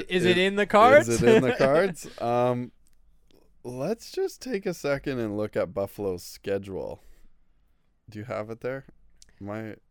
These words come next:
Speaker 2: Um, yeah, I can pull it up right now.
Speaker 1: Because, um, so what we got here, I got it.
Speaker 2: Okay.
Speaker 1: Um, because we have Buffalo, um,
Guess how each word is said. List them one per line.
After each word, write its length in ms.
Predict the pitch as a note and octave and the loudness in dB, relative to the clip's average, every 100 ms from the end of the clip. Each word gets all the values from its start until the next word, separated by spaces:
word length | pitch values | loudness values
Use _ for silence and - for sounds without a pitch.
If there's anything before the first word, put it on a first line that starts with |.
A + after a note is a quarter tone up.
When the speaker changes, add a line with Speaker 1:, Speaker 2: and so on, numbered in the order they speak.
| _ _ _ D#3 | _ _ _ -8
Speaker 2:
Um, 680 | C3 C3 B2+ B2+ B2+ B2 | -4 -2 -2 -4 -6 -4
yeah, 200 | C3 C3+ | -4 -4
I 120 | C#3+ C3 | -6 -10
can 220 | C#3+ C#3+ | -10 -12
pull 300 | - C3 B2 | -12 -6 -6
it 120 | C3 - | -6 -10
up 340 | D3 D3 - - | -8 -8 -10 -16
right 400 | C#3+ C3 B2+ C3+ D#3 | -12 -8 -8 -10 -12
now. 320 | C3 A#2+ C3 | -8 -4 -4
Speaker 1:
Because, 460 | A2+ D3+ C#3 - - _ _ - | 0 0 0 -6 -20 _ _ -8
um, 320 | A#2 A#2+ A2+ - | -4 -4 -8 -10
so 380 | - C3+ B2+ - | -4 -2 -2 -10
what 180 | C3 D3+ | -10 -8
we 100 | E3 | -8
got 300 | C3 B2+ B2 | -4 -4 -2
here, 320 | A2 G#2 F#2 G2+ | -2 -2 -2 -8
I 80 | F#2 | -12
got 140 | B1+ | -14
it. 80 | - _ _ - | -20 _ _ -8
Speaker 2:
Okay. 120 | G#2 | -4
Speaker 1:
Um, 460 | G2+ G2+ G2 G2 D#3 _ _ _ _ _ _ _ _ _ _ _ - | -2 -4 -6 -8 -14 _ _ _ _ _ _ _ _ _ _ _ -20
because 320 | - A#2+ G#2 | -6 -4 -4
we 420 | A#2 A#2 A#2 A#2 - - | -6 -6 -6 -10 -18 -14
have 400 | A#2+ B2 B2+ - | -6 -4 -6 -6
Buffalo, 500 | G#2 F#2+ F#2+ F#2+ A#2+ - _ _ _ _ | -6 -6 -8 -8 -8 -12 _ _ _ _
um, 880 | A2 G2+ G#2 G2+ G2+ G2+ G2 G2 G2 | -10 -8 -4 -4 -4 -4 -4 -6 -10